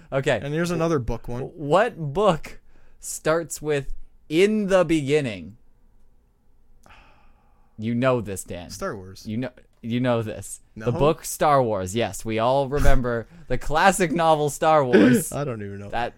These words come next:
Speaker 1: that
Speaker 2: Oh, no, once, what the fuck?
Speaker 1: that
Speaker 2: Um, In the Beginning.
Speaker 1: <laughs> that fa-, that fantastic s-, novel Star Wars.
Speaker 2: I don't know. Who cares? I'm, I'm wrong.
Speaker 1: No. Fi-, come on. In the Beginning.
Speaker 2: Hmm.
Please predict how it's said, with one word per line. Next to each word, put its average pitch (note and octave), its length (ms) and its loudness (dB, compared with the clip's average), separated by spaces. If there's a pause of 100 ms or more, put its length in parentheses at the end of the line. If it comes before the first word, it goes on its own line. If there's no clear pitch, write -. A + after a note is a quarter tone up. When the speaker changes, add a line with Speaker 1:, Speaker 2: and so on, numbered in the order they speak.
Speaker 1:
that C3 140 -4
Speaker 2:
Oh, D3+ 80 6
no, C#3+ 160 0
once, B2+ 340 -8
what - 180 -16
the - 100 -20
fuck? - 440 -20
Speaker 1:
that A#2+ 180 -8
Speaker 2:
Um, C#3+ 440 -2
In C3 100 -10
the C#3 80 -8
Beginning. G#2+ 500 -14
Speaker 1:
<laughs> - 40 -20
that C#3 640 0
fa-, D3+ 320 0
that C3+ 260 -4 (240)
fantastic E3 960 -2 (320)
s-, - 300 -14
novel C3+ 760 -4
Star C#3 360 -2
Wars. - 540 -6 (160)
Speaker 2:
I C#3 140 -14
don't A#2 120 -18
know. - 120 -18 (100)
Who B2+ 60 -14
cares? G2+ 400 -16 (100)
I'm, A2+ 220 -14
I'm A2+ 180 -14
wrong. G#2 200 -18 (420)
Speaker 1:
No. B2+ 220 -6 (160)
Fi-, C#3+ 460 0
come C#3 160 -4
on. F#2+ 200 -2 (160)
In F#3+ 400 -2
the F#3 120 2
Beginning. C3+ 680 0 (640)
Speaker 2:
Hmm. G#2+ 340 -14